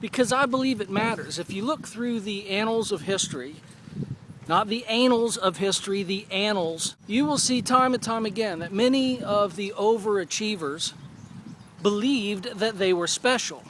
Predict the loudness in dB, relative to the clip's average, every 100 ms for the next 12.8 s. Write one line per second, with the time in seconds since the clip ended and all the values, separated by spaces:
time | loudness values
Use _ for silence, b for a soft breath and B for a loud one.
0 | -20 _ -16 0 2 2 4 4 4 4
1 | 0 0 0 -2 -8 4 6 8 6 4
2 | 0 -2 0 -2 -2 0 0 -2 -4 -2
3 | -2 -2 -6 -2 0 0 0 -2 0 0
4 | 0 2 2 0 -2 -4 -8 B B B
5 | B B -4 0 2 2 4 4 6 4
6 | 2 0 0 -2 -2 -4 0 2 4 2
7 | 2 0 0 -4 -4 0 0 0 2 2
8 | 2 -4 -12 -12 -4 -2 -2 -2 -2 -2
9 | -2 0 2 4 2 -2 B B B -6
10 | 0 0 0 0 2 2 0 -4 -4 -4
11 | -2 0 2 -2 -2 -2 0 -2 2 4
12 | 4 2 0 -2 -2 -6 -8 -10